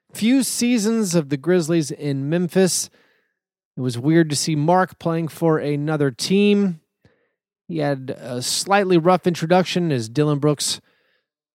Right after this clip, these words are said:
flipped him to the ground, sorta, at one point. Xavier Tillman fouled him pretty hard, trying to jump through him to block a shot.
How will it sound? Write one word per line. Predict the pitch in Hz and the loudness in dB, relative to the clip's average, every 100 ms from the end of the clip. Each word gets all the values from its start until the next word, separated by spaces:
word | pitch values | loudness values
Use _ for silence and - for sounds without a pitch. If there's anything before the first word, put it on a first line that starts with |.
| _ _ _ | _ _ _
flipped | - - 196 - | -6 2 2 4
him | 180 165 | 0 2
to | 165 | 0
the | 165 | 2
ground, | 143 156 175 165 | 0 0 0 -2
sorta, | - 180 180 | 0 0 0
at | 147 | 0
one | 147 160 | 0 0
point. | 151 175 180 175 - 117 127 131 | 0 0 0 0 -6 -12 -10 -6
Xavier | 139 151 147 | -4 -2 -2
Tillman | - 156 151 | 0 0 0
fouled | 127 - 135 147 | -2 -2 0 0
him | 147 | 0
pretty | 147 156 | -2 0
hard, | 135 151 151 147 123 113 _ | 2 4 4 0 -8 -20 _
trying | - 147 | -4 -2
to | 131 | -2
jump | 113 135 143 | -2 -4 -4
through | - 131 147 | -4 2 4
him | 139 147 143 | 4 2 0
to | 131 | -4
block | 117 120 120 | -4 -4 -4
a | 107 | -6
shot. | - 143 143 - | 0 2 2 0